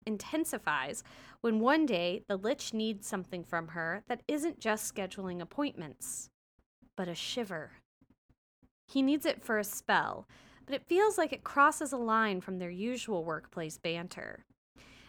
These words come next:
After her contributions to his dark rituals become more than osha compliant, sex magic and triple cocks oh my, she starts to contemplate whether the Lich Lord returns her feelings,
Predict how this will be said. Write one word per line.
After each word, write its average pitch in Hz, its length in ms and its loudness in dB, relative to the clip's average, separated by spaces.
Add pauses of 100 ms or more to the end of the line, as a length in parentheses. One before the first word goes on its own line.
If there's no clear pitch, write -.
(120)
After 277 300 6
her 294 140 4
contributions 233 920 0
to 220 120 -4
his 202 200 -2
dark 196 320 0
rituals 180 520 -4
become 185 340 -4
more 190 280 0
than 190 160 -4
osha 185 380 -2
compliant, 165 760 -6
sex - 480 -2
magic 196 460 -2
and 170 140 -6
triple 247 360 -4
cocks 202 440 0
oh 170 140 -2
my, 170 540 2 (420)
she 269 160 -4
starts 392 360 2
to 381 80 0
contemplate 240 680 0
whether 339 300 2
the 320 80 -2
Lich 233 340 -6
Lord 185 380 0
returns 175 440 -8
her 190 100 -6
feelings, 196 600 -4